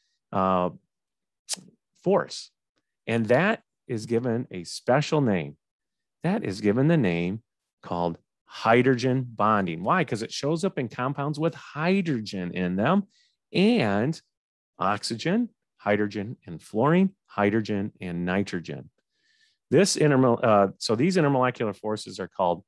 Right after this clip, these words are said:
hydrogen bonding. Hydrogen bonding shows up when you have, uh,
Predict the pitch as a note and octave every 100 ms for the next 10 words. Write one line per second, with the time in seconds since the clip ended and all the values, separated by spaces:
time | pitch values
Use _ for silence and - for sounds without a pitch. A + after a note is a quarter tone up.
0 | _ - - G#2+ A2 F#2+ G2+ F2+ F2+ F2
1 | D2 - _ _ _ _ A2+ D3 E3+ F3+
2 | B2 A#2 A#2+ A2 F#2+ A#2 G2+ F#2+ A2+ C#3+
3 | _ _ _ _ G#2+ G#2 A2 D3 F#3+ E3
4 | A2 G2 F#2+ G2 _ _ _ _ - G2
5 | F#2+ F#2 F#2 F2+